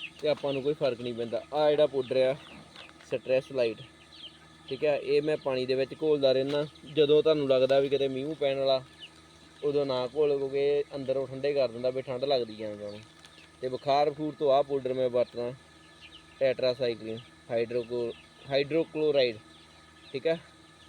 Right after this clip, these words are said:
ਟੈਰਾਮਾਈਸਿਨ ਨਹੀਂ ਕਹਿੰਦਾ ਹੁੰਦਾ ਮੈਂ ਇਹਨੂੰ, ਕਿਉਂਕਿ ਪਹਿਲਾਂ ਟੈਰਾਮਾਈਸਿਨ ਦੀ ਇੱਕ ਗੋਲੀ ਆਉਂਦੀ ਹੁੰਦੀ ਸੀ ਜਾਨਵਰਾਂ ਨੂੰ ਬੁਖਾਰ ਬਖੂਰ ਤੋਂ, ਆਪਾਂ ਉਹ ਦਿੰਦੇ ਹੁੰਦੇ ਸੀਗੇ, ਠੀਕ ਹੈ। ਉੱਦਾਂ ਤਾਂ ਆਪਾਂ ਲਿਕਸਨ ਵੀ ਲਿਆ ਕੇ ਰੱਖਿਆ ਆ, ਪਾਊਡਰ ਤਾਂ ਤਕਰੀਬਨ ਜ਼ਿਆਦਾ ਵਰਤਦੇ ਆ ਦੋਸਤ,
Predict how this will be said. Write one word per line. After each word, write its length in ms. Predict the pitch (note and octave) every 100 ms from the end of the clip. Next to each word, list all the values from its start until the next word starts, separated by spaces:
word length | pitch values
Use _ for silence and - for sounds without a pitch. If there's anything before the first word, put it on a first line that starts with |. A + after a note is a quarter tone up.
| - -
ਟੈਰਾਮਾਈਸਿਨ 540 | C#3 C#3 C#3+ D3 C#3+ D3
ਨਹੀਂ 120 | C#3
ਕਹਿੰਦਾ 220 | B2 A#2+
ਹੁੰਦਾ 200 | D#3 D#3+
ਮੈਂ 200 | D3+ D3
ਇਹਨੂੰ, 200 | D3 D3+ D#3 - - - - - - -
ਕਿਉਂਕਿ 160 | C3 C3+
ਪਹਿਲਾਂ 280 | C3+ C#3 D3
ਟੈਰਾਮਾਈਸਿਨ 540 | C#3+ C#3 C#3 C#3 C#3+
ਦੀ 80 | C#3
ਇੱਕ 120 | -
ਗੋਲੀ 320 | C3+ C3 C3
ਆਉਂਦੀ 220 | C3 B2 B2
ਹੁੰਦੀ 200 | A#2+ C3
ਸੀ 60 |
ਜਾਨਵਰਾਂ 320 | B2+ B2 C3
ਨੂੰ 40 | B2+
ਬੁਖਾਰ 300 | A2+ B2 B2
ਬਖੂਰ 220 | A2+ B2
ਤੋਂ, 120 | B2+
ਆਪਾਂ 160 | - B2+
ਉਹ 120 | C3
ਦਿੰਦੇ 240 | C3 A#2+
ਹੁੰਦੇ 200 | A#2 A2
ਸੀਗੇ, 200 | G#2+ A2+ C#3+ - - -
ਠੀਕ 140 | B2
ਹੈ। 80 | D#3 - - - - - - -
ਉੱਦਾਂ 280 | C3 C#3 D3+
ਤਾਂ 80 | D3+
ਆਪਾਂ 200 | C#3+ D3+
ਲਿਕਸਨ 320 | C3+ C3 D#3+
ਵੀ 100 | D#3+
ਲਿਆ 180 | D#3+ D#3+
ਕੇ 80 | C#3
ਰੱਖਿਆ 460 | B2 - A#2+ B2 C#3
ਆ, 120 | D3
ਪਾਊਡਰ 320 | C#3 C3 B2
ਤਾਂ 120 | C3
ਤਕਰੀਬਨ 460 | B2 B2 B2 B2 C3
ਜ਼ਿਆਦਾ 220 | A#2 A#2
ਵਰਤਦੇ 420 | A2+ A2 A2 A2
ਆ 60 | A2
ਦੋਸਤ, 380 | A2 A2 -